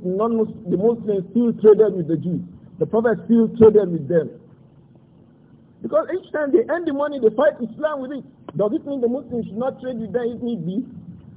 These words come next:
So the interactions, relations with non-Muslims,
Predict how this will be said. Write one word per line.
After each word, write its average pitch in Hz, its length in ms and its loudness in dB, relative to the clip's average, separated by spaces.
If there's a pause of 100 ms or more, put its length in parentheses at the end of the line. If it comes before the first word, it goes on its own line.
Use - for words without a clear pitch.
(180)
So 175 80 -10
the 208 160 -4
interactions, 233 880 -2
relations 233 640 -6
with 180 140 -12
non-Muslims, 226 840 -6